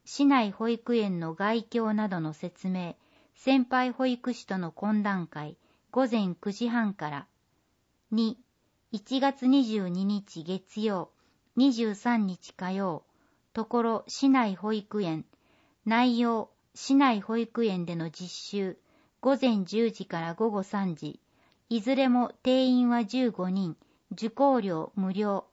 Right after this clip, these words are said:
二歳からの無料託児あり、要予約。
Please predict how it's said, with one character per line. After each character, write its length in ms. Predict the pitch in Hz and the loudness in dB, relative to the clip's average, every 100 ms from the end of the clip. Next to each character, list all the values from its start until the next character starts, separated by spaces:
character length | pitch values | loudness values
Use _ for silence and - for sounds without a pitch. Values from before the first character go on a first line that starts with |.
| _ _ _ 226 | _ _ _ 0
二 140 | 254 | 0
歳 280 | 285 254 220 | 2 0 0
か 140 | 175 | -6
ら 120 | 165 | -6
の 200 | 165 160 - | -6 -8 -2
無 160 | 202 | 0
料 240 | 220 247 240 | 2 0 0
託 320 | 240 226 185 | -6 -6 -10
児 200 | - 165 | -6 -6
あ 120 | 170 | -6
り、 160 | 151 - _ - | -8 -14 _ -2
要 340 | 233 233 156 | 0 0 -2
予 140 | 175 180 | -6 -4
約。 480 | 190 185 - 156 | -4 -6 -10 -10